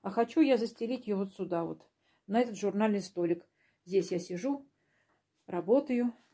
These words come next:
Сюда. Он у меня, конечно, очень старенький, но он стоит крепкий. Вот сверху обрежу и постелю по объёму.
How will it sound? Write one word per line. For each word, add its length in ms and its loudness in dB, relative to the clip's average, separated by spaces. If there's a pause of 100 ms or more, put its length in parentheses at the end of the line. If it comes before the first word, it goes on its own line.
(160)
Сюда. 500 -2
Он 140 -4
у 40 0
меня, 140 2
конечно, 380 -2
очень 160 -8
старенький, 580 4
но 140 2
он 160 4
стоит 400 4
крепкий. 500 -2 (160)
Вот 140 -6
сверху 500 -4
обрежу 500 8
и 140 2
постелю 480 -4
по 200 -6
объёму. 520 2